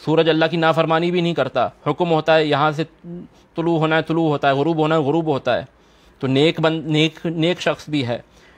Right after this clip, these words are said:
और, अ, जो है कुरान में है कि हर चीज़ अल्लाह को सजदा करती है, हर चीज़ अल्लाह को, "इन, इन मिन शैइन ला युसब्बिहु बिहम्दिह",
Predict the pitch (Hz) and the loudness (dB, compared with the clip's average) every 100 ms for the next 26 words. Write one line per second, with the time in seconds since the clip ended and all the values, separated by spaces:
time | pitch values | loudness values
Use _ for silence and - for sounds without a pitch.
0 | - - 151 151 151 156 151 143 135 135 | -8 0 4 4 4 2 2 2 2 2
1 | 135 135 95 101 98 147 147 139 143 147 | 0 -2 -4 -6 -8 -4 -2 0 0 0
2 | 147 151 160 151 151 151 143 165 156 156 | 0 2 2 0 0 -2 -2 -2 0 0
3 | 151 156 135 160 147 139 151 143 135 151 | 0 -2 0 0 0 -4 -2 -2 -2 -4
4 | 147 147 143 156 175 - _ _ _ _ | -2 0 0 0 -4 -6 _ _ _ _
5 | _ - 160 156 165 165 156 165 165 160 | _ -8 -6 -2 0 0 0 0 2 0
6 | 151 156 160 156 151 160 170 143 | 0 0 0 0 0 0 0 -2